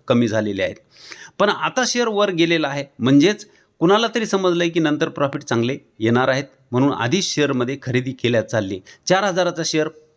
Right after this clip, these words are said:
पाच हजाराच्या पुढं निघालेला आहे. बघू शकता, बेचाळीसचा median पी आहे आणि कंपनी तिथंच ट्रेड करत असलेली आपल्याला पाहायला मिळते. वारंवार आपण खाली पण व्हिडिओ बनवला इथं, होता इथं,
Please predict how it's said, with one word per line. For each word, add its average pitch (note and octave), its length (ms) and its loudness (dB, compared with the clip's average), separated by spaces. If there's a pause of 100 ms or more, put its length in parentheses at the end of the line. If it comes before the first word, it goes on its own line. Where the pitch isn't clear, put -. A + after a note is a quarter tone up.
पाच F#3+ 240 0
हजाराच्या D#3 480 0
पुढं D#3 340 4
निघालेला C3 460 2
आहे. A#2+ 200 -6 (720)
बघू F#3 220 2
शकता, G#3+ 320 -2 (140)
बेचाळीसचा F#3 1120 -2 (260)
median D#3+ 340 2 (100)
पी F3 140 2
आहे A#2+ 260 -2 (140)
आणि C3+ 160 0
कंपनी E3 400 0 (240)
तिथंच G#3 380 -2
ट्रेड D3+ 200 -2
करत C3 260 0
असलेली B2 340 -2
आपल्याला B2 340 -2 (260)
पाहायला A#2 260 0
मिळते. G#2 280 -4 (140)
वारंवार G3 340 2
आपण F#3 280 0
खाली F3 180 -2
पण F3 160 2
व्हिडिओ D#3 280 4
बनवला D#3 340 2
इथं, C#3 260 -2
होता C3+ 280 -2
इथं, C#3 260 -2